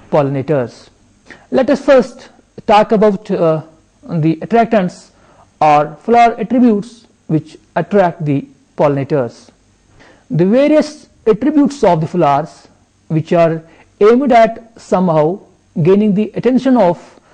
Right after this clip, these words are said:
other organisms, I mean pollinators, and enhancing their temptation to visit them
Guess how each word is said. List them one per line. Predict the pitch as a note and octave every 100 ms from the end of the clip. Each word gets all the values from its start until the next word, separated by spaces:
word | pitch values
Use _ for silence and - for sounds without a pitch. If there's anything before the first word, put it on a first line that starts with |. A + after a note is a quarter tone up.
| _ _
other | D#3+ E3+ F3
organisms, | - F#3+ G#3 A#3 F3+ C#3+ D3 D#3+ -
I |
mean | D3 D#3
pollinators, | D#3 F3+ G#3+ A#3 G3 F#3+ - _ _ _ - _
and | F3+ F#3+ F3 - _
enhancing | F#3 G#3+ A3+ C4 B3+ D4
their | B3+ B3+
temptation | B3 A3 G3+ A#3+ A#3 F3 D#3 E3 _ _ _
to | F#3
visit | F3+ A3 A#3
them | G#3+ G3 G3